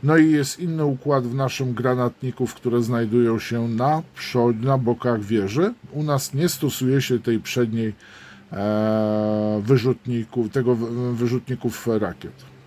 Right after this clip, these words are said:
Super jest to wszystko zrobione. Tu mamy kopułkę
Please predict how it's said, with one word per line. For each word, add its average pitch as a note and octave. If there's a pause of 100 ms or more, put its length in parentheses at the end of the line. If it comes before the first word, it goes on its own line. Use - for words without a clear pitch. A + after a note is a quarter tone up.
(340)
Super -
jest A#2+
to A2
wszystko B2
zrobione. G2+
Tu C#3
mamy A2+ (760)
kopułkę C#3